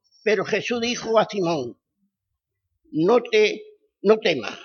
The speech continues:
desde ahora será pescador de hombres". Y cuando trajeron a tierra las barcas, dejándolo todo,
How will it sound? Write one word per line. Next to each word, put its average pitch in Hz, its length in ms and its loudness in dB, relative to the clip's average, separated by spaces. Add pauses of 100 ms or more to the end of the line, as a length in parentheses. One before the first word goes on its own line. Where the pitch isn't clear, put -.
(280)
desde 165 380 -2
ahora 196 400 2
será 175 460 0
pescador 175 640 -2 (600)
de 175 160 -2
hombres". 131 600 -2 (640)
Y 147 200 -4
cuando 165 680 -2 (640)
trajeron 214 560 2
a 220 140 2
tierra 151 580 -4
las 170 140 -14 (100)
barcas, 220 520 2 (220)
dejándolo 170 840 -2
todo, 175 400 -2